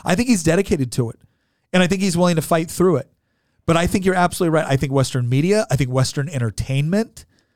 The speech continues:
that's gonna be the big one. I think, I think it's not just the media and academia and W E F and the World Bank and all these organizations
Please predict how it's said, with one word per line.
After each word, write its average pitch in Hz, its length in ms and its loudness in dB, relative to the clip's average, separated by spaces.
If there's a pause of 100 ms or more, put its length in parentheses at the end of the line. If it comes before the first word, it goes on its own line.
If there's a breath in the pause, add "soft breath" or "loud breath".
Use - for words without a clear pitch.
(340)
that's 175 180 0
gonna 254 120 2
be 202 100 4
the 147 60 2
big 151 200 0
one. 131 160 0
I 127 100 0
think, 156 260 -2
I 143 140 -2
think 165 300 -2
it's 127 140 -6
not 185 120 0
just 214 140 -4
the 170 80 0
media 151 300 2
and 139 60 -2
academia 131 560 0
and 120 120 -2
W 131 340 2
E 120 100 2
F 135 200 0
and 123 80 -4
the 117 40 0
World 127 280 0
Bank 131 200 0
and 123 80 -2
all 131 120 2
these 127 180 2
organizations 123 720 -2